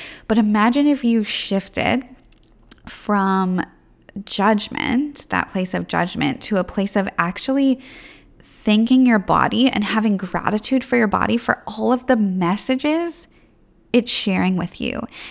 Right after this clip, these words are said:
And also, like, celebrating yourself that you can actually understand these messages now, because that is huge, because then you can actually take action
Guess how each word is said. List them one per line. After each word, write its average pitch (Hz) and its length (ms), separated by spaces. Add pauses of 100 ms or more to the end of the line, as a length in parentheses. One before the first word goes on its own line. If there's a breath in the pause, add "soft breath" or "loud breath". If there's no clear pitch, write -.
(160 loud breath)
And 226 260
also, 220 500
like, 226 380
celebrating 208 680
yourself 190 680
that - 220
you 196 360
can 185 520 (160)
actually 262 640
understand 185 720
these 165 220
messages 160 480
now, 175 180
because - 280
that - 280
is - 220 (340 loud breath)
huge, - 560
because - 240
then 170 140
you 170 80
can 175 100
actually - 360
take - 400
action - 600